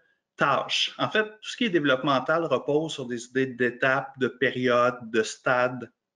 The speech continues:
où on accompagne la personne à réaliser un certain nombre de tâches,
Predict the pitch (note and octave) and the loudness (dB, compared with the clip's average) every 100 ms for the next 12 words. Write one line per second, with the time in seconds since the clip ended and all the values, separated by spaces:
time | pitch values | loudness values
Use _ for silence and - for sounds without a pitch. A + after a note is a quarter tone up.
0 | _ _ _ _ _ _ _ _ _ _ | _ _ _ _ _ _ _ _ _ _
1 | _ D#3+ E3+ C#3+ E3 - G3+ - F3+ F#3+ | _ 4 6 6 4 2 -2 2 0 2
2 | D#3+ A#2+ D3+ C#3+ - D3+ C#3 E3 F#3 D3+ | -2 0 -2 -2 -2 0 2 -2 -8 -14
3 | _ - - _ C3 C#3 E3 E3 F#3+ G#3+ | _ -20 -20 _ -2 2 2 2 2 2
4 | G#3 F#3 F#3 E3+ F3+ F#3+ E3 C#3+ C#3 C3+ | 2 0 0 0 0 0 -2 0 0 0
5 | C3 - | -4 -8